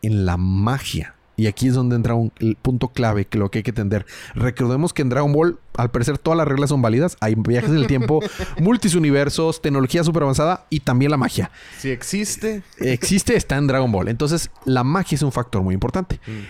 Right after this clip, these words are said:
Speaker 1: Y le logró ven-, lo, lo logró vencer por su poder mágico, no por su poder de pelea.
Speaker 2: Ah, ok.
Speaker 1: Y Moro era un mago, no era un peleador.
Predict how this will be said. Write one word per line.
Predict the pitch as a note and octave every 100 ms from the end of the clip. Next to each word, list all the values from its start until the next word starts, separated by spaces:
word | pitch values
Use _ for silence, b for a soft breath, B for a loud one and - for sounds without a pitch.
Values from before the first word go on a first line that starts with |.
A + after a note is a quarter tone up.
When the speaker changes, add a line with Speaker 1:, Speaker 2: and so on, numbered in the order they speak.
| B B D3
Speaker 1:
Y | D#3+
le | D#3+ D3+
logró | C#3+ C3+ D#3+
ven-, | G3+ F3+ F3
lo, | C#3 C#3+
lo | C#3+
logró | C#3+ D3
vencer | E3 D#3+ D3
por | - - F3+
su | D#3+ D3+
poder | C3 B2 C3+
mágico, | A2+ A#2 E3 - - - -
no | A#2 C3+
por | - B2+
su | A#2+
poder | - G#2 G2 F#2
de | F#2
pelea. | - F2 - A#2 B2 - - -
Speaker 2:
Ah, | G#2+ G#2 G#2
ok. | G#2+ G#2 G2+
Speaker 1:
Y | C3+
Moro | C3+ F3+ D#3 C3 - - -
era | A2+ G#2
un | F#2+ F#2+
mago, | A2 A#2+ F2 - _ _ B B -
no | G#2+ A#2
era | D3
un | G#2+
peleador. | F#2+ F2 E2 -